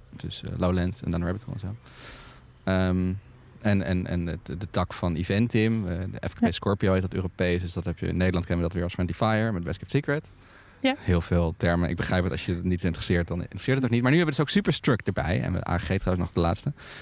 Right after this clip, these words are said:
Speaker 1: En die hebben gewoon ineens wel in een paar jaar al die tientallen grote Europese festivals, eh, nou ja, geshopt.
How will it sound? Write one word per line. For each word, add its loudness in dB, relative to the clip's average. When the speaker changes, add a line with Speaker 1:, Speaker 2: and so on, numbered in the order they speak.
Speaker 1:
En 2
die 6
hebben 2
gewoon 2
ineens 2
wel 2
in 2
een 0
paar 4
jaar 2
al 2
die 0
tientallen 2
grote 2
Europese 2
festivals, -2
eh, 0
nou 2
ja, 0
geshopt. -2